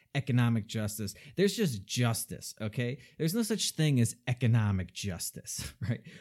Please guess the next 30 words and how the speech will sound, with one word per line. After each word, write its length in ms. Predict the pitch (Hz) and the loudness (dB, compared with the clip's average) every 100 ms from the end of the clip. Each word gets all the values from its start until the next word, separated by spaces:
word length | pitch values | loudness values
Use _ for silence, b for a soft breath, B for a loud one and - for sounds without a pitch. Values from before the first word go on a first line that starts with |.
| B | B
What 240 | 131 175 | -4 -2
you 140 | 202 196 | 2 2
do 500 | - 123 135 139 135 | 2 2 2 2 0
in 80 | 127 | 0
an 120 | 120 | 2
economy, 680 | 113 - 113 120 127 135 147 _ B B - | 0 0 0 0 -2 -4 -8 _ B B -2
any 200 | 160 208 | 0 0
dollar 540 | - 139 131 143 131 | 0 2 2 2 2
that 200 | 120 120 | 2 2
you 100 | 120 | 2
make 400 | 107 107 147 - - | 4 2 0 -6 -2
is 140 | 120 | -2
the 120 | 127 | 0
byproduct 760 | 104 - 117 143 151 123 127 123 - | -2 0 0 0 0 0 0 -4 -4
of 400 | 110 120 117 101 | -2 0 -2 -2
the 80 | 117 | -2
value 560 | 101 120 135 135 104 | 0 2 2 0 0
that 180 | 98 101 | -2 -2
you 120 | 107 | -4
create. 520 | 101 - 117 135 - - | -6 -6 -4 -2 -4 -4
The 160 | 123 131 | -4 -2
only 460 | 147 208 208 190 - | 0 2 2 2 2
injustice 880 | 120 160 135 123 101 - 113 101 - | 4 6 6 4 0 -2 -2 -2 -2
in 140 | 135 120 | 2 4
the 160 | 117 | 4
economy 680 | 104 - 110 117 147 170 175 B B B | 2 -2 -2 0 -2 -4 -6 B B B
is 180 | 127 117 | -2 2
when 200 | 139 135 | 2 4
you 160 | 131 | 2
have 580 | 110 135 139 135 131 - | 4 2 2 -2 -6 -10